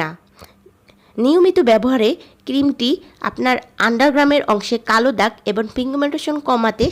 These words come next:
সাহায্য করে। এই প্রোডাক্টটি ব্যবহারের ফলে আপনি পাবেন সুন্দর একটি বডি। এই প্রোডাক্টটি হান্ড্রেড পার্সেন্ট অর্গানিক, এতে কোনো কেমিক্যাল উপাদান নেই, এর কোনো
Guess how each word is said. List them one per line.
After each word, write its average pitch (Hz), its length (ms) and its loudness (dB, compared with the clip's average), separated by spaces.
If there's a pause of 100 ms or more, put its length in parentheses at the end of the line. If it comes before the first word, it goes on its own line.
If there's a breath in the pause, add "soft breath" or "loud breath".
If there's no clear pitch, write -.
সাহায্য 196 380 -2
করে। - 200 -18
এই 302 140 -8
প্রোডাক্টটি 285 480 0 (200)
ব্যবহারের 247 500 4
ফলে 196 220 0 (360)
আপনি - 180 -6 (120)
পাবেন 220 240 -2 (200)
সুন্দর 294 400 -2 (220)
একটি 277 280 -10 (360)
বডি। 196 300 0 (560)
এই 277 140 -6 (140)
প্রোডাক্টটি 214 420 -4 (260)
হান্ড্রেড 226 340 -4
পার্সেন্ট 254 340 -6 (160)
অর্গানিক, 208 400 -4 (260)
এতে 254 260 -6 (200)
কোনো 226 140 0 (120)
কেমিক্যাল 220 420 -2 (160)
উপাদান 226 360 -2 (120)
নেই, 170 140 -2 (760)
এর 294 220 2
কোনো 269 160 2